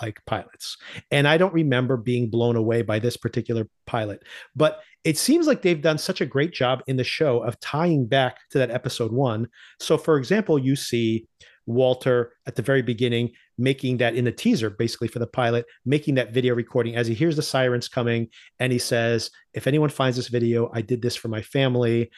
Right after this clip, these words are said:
And it's so interesting that that video, that recording, echoes into so many themes that come out in the,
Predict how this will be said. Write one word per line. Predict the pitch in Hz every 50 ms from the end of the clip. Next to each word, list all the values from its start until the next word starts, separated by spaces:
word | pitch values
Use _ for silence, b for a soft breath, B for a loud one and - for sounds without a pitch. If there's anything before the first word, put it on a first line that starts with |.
| B B B B B - -
And | 139 131 127 131 -
it's | 135 135 -
so | - - 175 190 190
interesting | 156 156 - 156 - - - 127 123
that | 120 113 104 -
that | 139 139 - -
video, | 117 113 165 185 135 113 104 104 113
that | 117 120 101
recording, | 120 110 - - 151 160 151 117 113 113 113 b b b b b
echoes | - 151 - - 135 123 123 123 - - - - _ _
into | - 139 127 - 139
so | - - - 127
many | 123 123 120 120 120
themes | 120 - 139 139 139 123 120 123 -
that | - 113 -
come | - - 120 117 117
out | 117 113 - - -
in | 120 117 113 110 113 - _ _ _ _ -
the, | 117 110 127